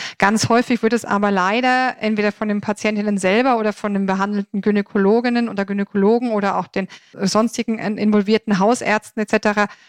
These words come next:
sofort erstmal die Pille abgesetzt oder dann auch die H R T abgesetzt, weil man ja sagt, das ist ja das, eventuell das auslösende Ereignis. Sobald man eine ordentliche Therapie mit einer Blutverdünnung erhält,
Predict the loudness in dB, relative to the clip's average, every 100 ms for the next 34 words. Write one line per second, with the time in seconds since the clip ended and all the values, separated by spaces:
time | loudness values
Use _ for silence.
0 | -2 0 2 2 2 2 -2 0 0 2
1 | 4 4 4 -2 -4 0 2 2 -2 -2
2 | 4 4 4 -2 _ 0 2 -2 0 0
3 | 0 -2 -2 0 2 0 -2 0 0 -2
4 | _ -20 _ 2 4 4 2 0 -2 -2
5 | -4 0 0 2 0 0 0 -2 -4 0
6 | 0 2 -2 0 -2 -2 -4 -8 -14 _
7 | _ -2 2 4 4 2 0 2 0 0
8 | -2 0 0 2 -2 -4 -4 -2 -2 -4
9 | 0 4 4 0 -6 -2 -2 0 -2 0
10 | 0 0 -2 2 2 2 0